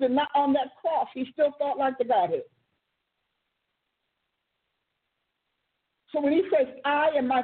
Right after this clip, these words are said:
Father are one," he's not just saying we're, we're, we're two people deciding to, you know, unite and stay one and, and stay connected. That's not what he's saying. He's saying,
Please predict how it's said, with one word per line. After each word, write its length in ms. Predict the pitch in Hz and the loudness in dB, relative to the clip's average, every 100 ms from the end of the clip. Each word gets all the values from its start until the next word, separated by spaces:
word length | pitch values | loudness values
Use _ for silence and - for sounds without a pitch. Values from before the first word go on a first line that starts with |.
| - | -2
Father 340 | 277 285 285 269 | -2 0 0 0
are 140 | 220 | 0
one," 480 | 185 185 262 302 359 359 _ _ _ | 0 2 2 2 -2 -6 _ _ _
he's 240 | - 320 370 | -8 -4 -2
not 400 | 285 311 320 269 | 0 0 0 0
just 180 | 285 285 - | 0 0 -2
saying 340 | 302 269 240 233 _ | 0 0 -2 -6 _
we're, 260 | 185 262 285 226 269 226 | -6 0 0 0 -2 0
we're, 220 | 277 277 - - | 2 0 -2 -10
we're 160 | 269 - | -10 -2
two 140 | 311 - | -2 0
people 300 | 302 - 254 | -2 0 -2
deciding 560 | 214 220 240 247 233 214 | -4 -4 0 0 0 -2
to, 160 | 190 - - | -4 -8 -6
you 160 | 226 | 0
know, 200 | 262 180 - _ _ | 2 2 -2 _ _
unite 560 | 190 240 247 339 277 285 - 233 | -4 -2 0 0 0 -4 -4 0
and 180 | 208 202 - | 2 0 -2
stay 200 | 269 262 | -2 0
one 400 | 208 254 247 247 | 2 2 2 2
and, 140 | 190 175 196 | -4 -4 -4
and 120 | 220 | -2
stay 160 | 226 269 | 0 0
connected. 460 | 254 240 285 262 233 | 0 -2 -2 -2 0
That's 160 | 392 | 0
not 100 | 349 | 0
what 80 | 277 | 0
he's 100 | 247 - | -2 -2
saying. 220 | 311 226 - - | -2 -2 -8 -4
He's 160 | 302 - - | -2 -2 0
saying, 240 | 302 254 | 2 0